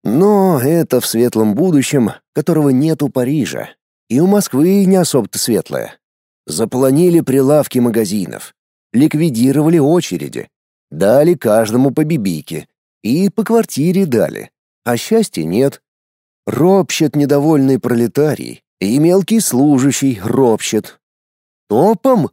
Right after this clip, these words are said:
хорошо? Нет, тоже недовольны. Запретили власти скупать недвижимость за границей. Неправильные власти. Власть должна помогать скупать виллы в Ницце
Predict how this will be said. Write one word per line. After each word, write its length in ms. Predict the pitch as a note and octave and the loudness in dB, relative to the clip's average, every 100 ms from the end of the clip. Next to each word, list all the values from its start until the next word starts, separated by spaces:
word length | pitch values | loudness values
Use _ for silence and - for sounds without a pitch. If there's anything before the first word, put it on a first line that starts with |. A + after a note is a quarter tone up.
| _ | _
хорошо? 640 | - D#3+ E3+ - F2+ A#1 - _ _ _ _ - | -4 0 0 -2 -6 -8 -12 _ _ _ _ -4
Нет, 520 | F3 A#3 - - - _ _ - | -2 0 -2 -4 -12 _ _ -2
тоже 540 | C3+ F#3+ D3 G#2 C2 | 2 2 2 -2 -6
недовольны. 760 | F2 A#2+ A2 F#2 F#2 C#2 B1 - _ _ _ _ _ - | -4 -2 -2 -2 -4 -4 -10 -16 _ _ _ _ _ -8
Запретили 720 | F#2 C3+ D3+ C#3+ D3+ F3+ E3 | -2 -2 0 0 0 0 2
власти 500 | A2+ D3+ E3+ - D#3+ | 2 2 2 0 -2
скупать 540 | - - - D#3 D3 | -2 -4 0 0 2
недвижимость 640 | B2+ F2+ B2 F#3 C#3 D3 A#2 | 0 0 0 0 2 0 0
за 120 | D3 | 0
границей. 680 | C3 C3 E3 - - B1 - _ _ _ | 0 0 0 -2 -6 -10 -18 _ _ _
Неправильные 840 | A#2+ C#3 - B2 D3+ D3+ D3+ D3+ C#3 | -4 -2 0 2 2 2 2 2 0
власти. 600 | A2 C#3 C#3+ - C2 A1+ _ _ _ _ - | 2 2 0 -4 -12 -16 _ _ _ _ -14
Власть 520 | C2 C#2+ G2+ C3 G#2+ | -8 0 2 2 2
должна 400 | B2+ B2+ A#2+ C#3 | 0 0 0 0
помогать 500 | D3+ C#3 A#2+ C#3 D3+ | 0 0 2 2 2
скупать 380 | - D3+ C#3 - | 0 -2 0 -2
виллы 460 | F#2+ A#2+ D#3+ C#3+ B2 | -2 0 2 2 0
в 100 | B2+ | 0
Ницце 480 | F3+ C#3 - B1+ | -2 -4 -8 -10